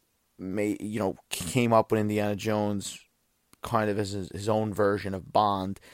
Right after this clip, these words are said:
and Steven Spielberg wanted to do a Bond movie, and they ended up doing this, so it's kinda like they got fucking Bond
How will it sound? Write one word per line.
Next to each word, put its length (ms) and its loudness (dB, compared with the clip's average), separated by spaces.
and 140 -8
Steven 300 -4
Spielberg 440 0
wanted 220 -4
to 80 -18
do 160 -2
a 40 -2
Bond 280 2
movie, 200 0
and 100 -2
they 20 -4
ended 180 -4
up 80 -8
doing 220 -6
this, 180 -2
so 160 0
it's 120 -6
kinda 240 -6
like 180 -8
they 140 -2
got 360 -2
fucking 360 -8
Bond 520 0